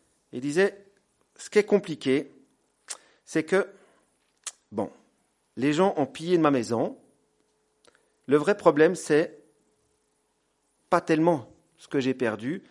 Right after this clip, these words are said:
mais c'est que s'ils ont pillé ma maison, c'est que quelqu'un les a renseignés. Qui les a renseignés ? Quelqu'un qui connaissait cette maison de l'intérieur, un proche. Vous voyez tout ce que ça provoque.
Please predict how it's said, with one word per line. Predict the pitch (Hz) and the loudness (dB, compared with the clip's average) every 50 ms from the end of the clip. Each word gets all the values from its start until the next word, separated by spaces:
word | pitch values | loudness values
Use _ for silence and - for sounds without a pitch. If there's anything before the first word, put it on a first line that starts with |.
| _ _ _ _ _ - | _ _ _ _ _ -2
mais | 135 170 180 | 0 0 0
c'est | 180 - 214 208 - | 2 0 0 0 0
que | 202 185 | -4 -4
s'ils | 180 - - 269 233 202 | -4 -4 -4 -2 2 4
ont | 202 180 | 4 2
pillé | - 185 185 180 | 2 0 2 4
ma | 156 147 139 | 6 6 6
maison, | 139 143 147 175 208 | 4 4 2 0 -2
c'est | 233 - 202 185 | -2 -2 -4 -2
que | - 160 | -4 -4
quelqu'un | - - 160 151 - 180 180 | -2 0 -2 0 2 0 0
les | 175 156 135 | 0 2 2
a | 143 139 | 0 2
renseignés. | 135 147 139 - 156 143 131 120 104 92 - - - _ _ _ _ _ _ _ _ _ _ _ _ _ _ _ _ _ _ _ _ _ _ _ _ _ _ _ | 0 0 -4 -2 -2 0 0 0 -2 -4 -8 -12 -20 _ _ _ _ _ _ _ _ _ _ _ _ _ _ _ _ _ _ _ _ _ _ _ _ _ _ _
Qui | - 311 285 | -2 0 2
les | 240 175 135 135 | 2 2 4 4
a | 123 | 2
renseignés ? | 120 117 - - 117 101 92 80 - _ _ _ _ _ _ _ _ _ _ _ _ - | 2 0 -4 -8 -8 -10 -10 -12 -14 _ _ _ _ _ _ _ _ _ _ _ _ -4
Quelqu'un | - 135 123 - 165 175 | -4 -4 -2 -2 -4 -4
qui | 170 - - 135 - | -4 -6 -16 -20 -16
connaissait | _ - 147 139 131 123 123 - 175 180 | _ -2 0 0 0 0 -2 -4 -6 -6
cette | 175 - 135 - 131 | -6 -8 -10 -6 -2
maison | 131 127 117 131 131 143 139 - - _ - | -2 -2 -2 -2 -2 -2 -4 -8 -12 _ -8
de | 110 117 | -4 -4
l'intérieur, | 117 113 110 - 127 143 165 139 104 95 - - _ _ _ _ _ _ _ _ - 117 | -2 -2 -2 -4 -4 -4 -2 -4 -6 -6 -10 -16 _ _ _ _ _ _ _ _ -14 -14
un | 113 | -12
proche. | - - 170 147 - - - - - _ _ _ _ _ _ | -6 -2 -2 -2 -2 -4 -14 -16 -20 _ _ _ _ _ _
Vous | _ _ - | _ _ -4
voyez | 123 160 185 | -2 -2 -2
tout | - 196 | -4 -8
ce | - | -8
que | - 156 | -6 -4
ça | - 131 | -2 -2
provoque. | - - 123 107 101 - - - - | -2 -2 -4 -6 -6 -6 -10 -16 -20